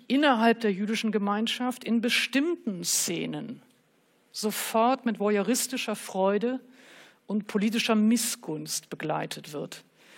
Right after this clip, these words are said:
Aber mit der Zeit wurde auch deutlich, dass diese Debatte nicht so schnell abebbt und in der Öffentlichkeit weitergeführt wurde. Und mir scheint,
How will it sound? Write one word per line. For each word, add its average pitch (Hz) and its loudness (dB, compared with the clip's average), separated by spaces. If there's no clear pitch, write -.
Aber 226 4
mit 277 4
der 262 8
Zeit 240 2
wurde 240 2
auch 277 2
deutlich, 240 2
dass - 0
diese 240 2
Debatte 226 2
nicht 214 0
so 220 -2
schnell 190 4
abebbt - -4
und 226 0
in 226 -2
der 208 -2
Öffentlichkeit 208 -2
weitergeführt 190 0
wurde. 170 -2
Und 190 -4
mir 208 0
scheint, 247 0